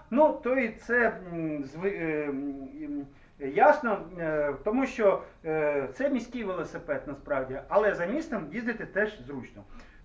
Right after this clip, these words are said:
Є отут у нас два болта, раз і два. Раз і два, два болта. Це для того, щоб сюди можна встановити багажник. Насправді спереду, попереду можна ось так кріпити багажник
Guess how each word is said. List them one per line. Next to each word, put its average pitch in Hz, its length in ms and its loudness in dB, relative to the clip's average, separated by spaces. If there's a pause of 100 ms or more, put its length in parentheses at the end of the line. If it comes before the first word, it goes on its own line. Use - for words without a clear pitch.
(140)
Є 285 160 0 (100)
отут 233 360 -2
у 180 60 -4
нас 156 260 -4
два 202 200 4
болта, 196 320 0
раз 208 540 6 (380)
і 262 220 -2 (220)
два. 165 500 4 (260)
Раз 220 460 10
і 165 60 -8
два, 196 300 8
два 226 260 4
болта. 226 520 6 (200)
Це 302 140 6
для 247 120 4
того, 277 220 6
щоб 285 220 -2
сюди 247 240 0
можна 233 260 2
встановити 247 720 0 (280)
багажник. 254 680 12 (300)
Насправді 285 580 8
спереду, 226 600 8 (180)
попереду 247 460 6
можна 208 320 0
ось 196 200 -2
так - 280 0
кріпити 220 480 -4
багажник 262 540 6